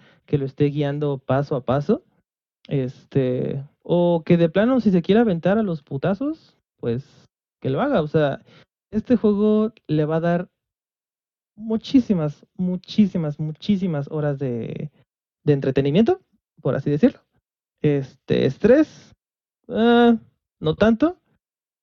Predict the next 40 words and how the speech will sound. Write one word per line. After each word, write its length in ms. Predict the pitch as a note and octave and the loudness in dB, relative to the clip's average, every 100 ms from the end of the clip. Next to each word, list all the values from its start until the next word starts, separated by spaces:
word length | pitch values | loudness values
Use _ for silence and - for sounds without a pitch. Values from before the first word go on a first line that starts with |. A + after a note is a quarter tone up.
| _ _ _ - | _ _ _ -10
porque 560 | - F3+ D#3 - E3+ - - | 0 0 0 0 0 -2 -2
creo 160 | G#3 | 0
que 120 | G#3 A#3+ | 4 4
las 180 | A3 | 4
recompensas 840 | F3+ D#3+ D#3+ D3+ D#3+ F3 F3+ G#3+ G3 | 2 0 -2 0 0 0 0 0 0
en 80 | |
el 100 | D#3 | -2
juego 260 | C#3 D3 D3+ | -4 -4 -4
sí 100 | D3 | -4
son 200 | D3 D#3 | -6 -4
de 60 | C#3+ | -2
las 140 | C3 | -4
cosas 240 | D3 C#3+ | -4 -4
más 200 | C#3+ D3 | -4 -6
satisfactorias 920 | C#3+ D3+ C#3 C3 - B2+ - C3 B2 - | -4 -6 -6 -8 -6 -6 -4 -4 -4 -8
posibles. 540 | B2+ - C3+ C3+ _ _ | -10 -8 -10 -12 _ _
Por 140 | - C#3+ | -8 -6
ejemplo, 300 | C#3+ C#3 C#3 | -6 -6 -4
yo 240 | C#3+ E3 | 2 2
recuerdo 340 | D#3+ D3+ D#3+ D#3 | 2 2 2 2
muchísimo 420 | D3 D3+ D3+ C#3+ | 0 -2 -2 -4
cuando, 480 | C#3 C3+ C3+ C3 C3+ - - _ _ | -4 -4 -4 -4 -6 -12 -20 _ _
eh, 300 | - E3 D3 | 0 2 4
vencimos 480 | C#3 C#3+ D3 D#3+ D#3 | 2 0 0 0 0
por 180 | - D3 | 0 0
primera 340 | C#3+ D3 D3+ | 0 0 2
vez, 340 | C#3+ D3 C#3+ - | 2 2 2 0
este, 460 | C#3 - - C#3 | -2 -2 -2 0
a, 460 | C3+ C3+ C3 B2+ B2+ | 0 -2 -4 -6 -6
a 180 | C3 C3+ | -4 2
Oryx 500 | D#3 A#3+ - - - | 4 2 0 -16 -12
en 100 | - | -8
The 80 | D3 | -6
Taken 340 | C3 D3 E3 D#3+ | 0 0 0 -2
King 360 | D#3 D#3+ D#3+ - | 0 0 -2 -8
en 160 | - C3+ | -6 -4
la, 400 | C3 B2+ B2 C#3 | -4 -4 -4 -4
en 60 | |
Destiny 380 | C#3 D#3 F#3+ D#3 | 0 0 0 -2
uno, 280 | D3+ G3 D#4+ | 0 0 -2